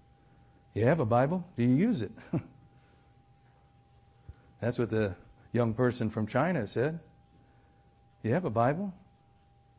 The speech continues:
He said, "We, we've got one page of it in our language,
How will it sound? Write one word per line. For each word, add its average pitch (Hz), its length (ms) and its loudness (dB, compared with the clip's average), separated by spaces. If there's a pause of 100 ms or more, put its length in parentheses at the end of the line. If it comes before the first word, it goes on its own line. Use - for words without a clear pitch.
(1400)
He 117 120 -6
said, 113 160 -4
"We, 127 180 2 (140)
we've 143 180 0
got 127 140 4
one 143 260 4
page 175 380 0
of 104 120 0
it 85 160 -10 (320)
in 120 120 0
our 117 180 4
language, 101 420 0